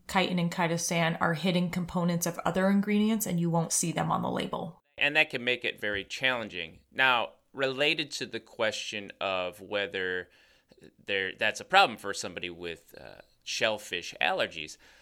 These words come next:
Speaker 2: in researching the question, I didn't find a lot of instances of a reaction, but there was one reported instance in the Journal of the Annals of Allergy, Asthma, and Immunology of shellfish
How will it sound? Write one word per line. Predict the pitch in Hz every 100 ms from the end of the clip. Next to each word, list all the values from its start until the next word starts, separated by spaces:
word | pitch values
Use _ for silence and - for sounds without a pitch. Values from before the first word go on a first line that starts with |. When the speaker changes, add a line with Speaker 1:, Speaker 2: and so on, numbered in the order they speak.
| - -
Speaker 2:
in | 127 180 180
researching | 240 269 254 220
the | 160
question, | 175 175 131
I | 139
didn't | - 170 285
find | - 170 143
a |
lot | 123 110 117 135
of | - -
instances | 135 - - 107 - 98 104 -
of | 101 101 101
a | 95
reaction, | 85 92 117 127 - 78 87
but | 113 110 - -
there | 156
was | 175 240 185
one | 165 175
reported | 143 - 151 127 123 -
instance | - 117 - 113 104
in | - 110
the | 101
Journal | 95 120 123 123 120 113 107
of | 101 101 87
the | 98
Annals | 107 113 110 104
of | - 92 80
Allergy, | 107 110 95 98
Asthma, | 104 101 98 95
and | 82 90 -
Immunology | 107 90 92 139 147 - 104 101 - - -
of | 127 127 -
shellfish | - - 175 170 135 -